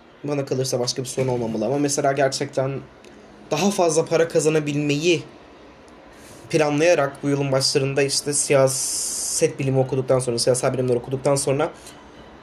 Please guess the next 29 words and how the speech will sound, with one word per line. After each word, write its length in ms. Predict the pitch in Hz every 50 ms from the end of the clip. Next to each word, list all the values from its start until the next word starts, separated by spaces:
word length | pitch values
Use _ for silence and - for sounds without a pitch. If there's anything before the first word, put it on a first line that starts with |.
| - - - -
hukuk 240 | 196 - - -
okuluna 400 | 202 180 - 156 143 143 135 123
başvurmayı 480 | 123 127 131 - - 135 131 131 135 131
düşündüm. 360 | 127 - - 143 139 147 147 -
Paranın 320 | 156 143 143 143 147 147
gerçekten 500 | 143 147 147 - - 135 - 131 123 120
belini 260 | 120 113 117 117 117 117
kırardım 360 | - - 120 120 120 123 127
ama 240 | 139 175 208 220 - - - - - - - - - - - - - - - - - - - - - - -
istemiyorum. 580 | 165 147 - - 180 165 147 135 127 107 - - - - -
Hiç 280 | - - - 214 208
istemiyorum. 560 | - - - - 147 131 123 117 117 117 120 123
Yani 360 | 131 143 147 151 147 147 - - - - - - - - - - -
tabii 240 | - 208 170 156 135
ki 160 | - 135 - - -
para 240 | 156 135 135 135 98 - 131 - - - - - - - - - - - -
güzel 280 | 135 - 151 131 117 110
bir 60 | 120
şey. 200 | 127 123 113 113
Ben 220 | 120 117 120 123
bir 80 | 127 127
Marksist 480 | 139 143 135 - - - 185 - -
olmama 300 | 180 160 151 156 156 151
rağmen 240 | 139 131 127 123 127
şu 160 | 127 - -
an 120 | 127 120 120
bunu 120 | 135 135
söylüyorum 420 | - - 139 127 120 120 120 131 147
ama 200 | 190 233 240